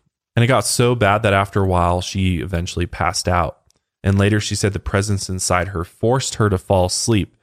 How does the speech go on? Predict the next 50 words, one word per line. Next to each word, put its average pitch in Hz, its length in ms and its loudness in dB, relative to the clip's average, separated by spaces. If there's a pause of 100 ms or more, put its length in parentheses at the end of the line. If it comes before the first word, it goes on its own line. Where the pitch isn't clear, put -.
(400)
in - 160 -4
order 104 300 0
to 98 200 -2
help 95 380 -2
make 92 240 -4
the 82 80 -4
ritual 85 360 -2
less 82 280 -4
effective. - 720 -8 (560)
The - 80 -2
priest 127 300 0
took 117 120 2
a 110 60 2
break 104 340 2
of 95 100 -2
several 98 300 0
days 92 300 0
or 85 80 2
weeks 95 320 -2
in 110 240 0
between 107 360 0
each 101 300 -2
of 101 120 0
the 95 100 -2
three 95 260 -4
exorcisms 107 880 -6 (240)
because 104 300 2
it 101 40 2
was 90 200 0
that 92 260 0
taxing 92 520 -2
and 85 100 -4
exhausting 85 500 -2
for - 140 -4
Latoya 82 440 0
and 101 240 2
painful, - 560 -2 (280)
and 98 80 -6
she 104 100 0
obviously 92 320 0
needed 85 240 -2
time 85 380 -2
to 82 400 -8
rest 76 280 -6
up 87 220 0
and 82 120 -2
heal 85 280 0
in 80 80 -6
between 104 440 0
them. - 200 -12